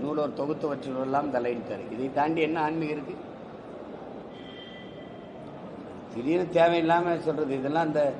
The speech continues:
புதிய கல்விக் கொள்கையில வருது. இது, இதுக்கு முன்னாடி ஆசிரியர் தினம் நடந்திருக்கா இல்லையா? சரி, நான் என்னுடைய ஆசிரியர்களை என் அறிவு கருவுகிறையின் தாயா தான் நான் பார்க்கிறேன். நாங்க பெரிய மதிப்பு வச்சிருக்கோம்.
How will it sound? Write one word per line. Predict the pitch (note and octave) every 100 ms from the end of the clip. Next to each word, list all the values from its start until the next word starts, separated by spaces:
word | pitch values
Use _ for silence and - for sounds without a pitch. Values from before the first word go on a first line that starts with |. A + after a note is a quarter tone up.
| - - - -
புதிய | D3 E3+
கல்விக் | E3 D3+ D#3+ D#3
கொள்கையில | C#3+ C3+ B2+
வருது. | A2+ A#2 - - - - - - - - - -
இது, | C3+ E3
இதுக்கு | D#3 D#3+ D#3
முன்னாடி | D#3+ F3+ F#3
ஆசிரியர் | F3 F3 E3 F3+ E3
தினம் | D#3+ D#3+
நடந்திருக்கா | D3+ E3 E3 E3 G3
இல்லையா? | F#3 B2 G#2+ A2+ - - - - - - - - -
சரி, | - G#2+ G2 -
நான் | A2+ D3+ E3+
என்னுடைய | E3+ D#3+ D#3+ D#3
ஆசிரியர்களை | D3+ E3+ E3+ F3 E3+ F#3 G3 - - - - - - - - - - - - - - - - - - - - - B2
என் | B2+
அறிவு | C3 E3+ F3+
கருவுகிறையின் | F3 D#3 E3+ D#3+ D#3+ E3 D3+
தாயா | D3 D#3 D#3+ D#3+
தான் | E3+
நான் | C#3+
பார்க்கிறேன். | C3 B2+ - - - - - - - - - -
நாங்க | C3 C3+
பெரிய | - D#3+ F3
மதிப்பு | D#3+ D#3 D3+ C3+
வச்சிருக்கோம். | - - -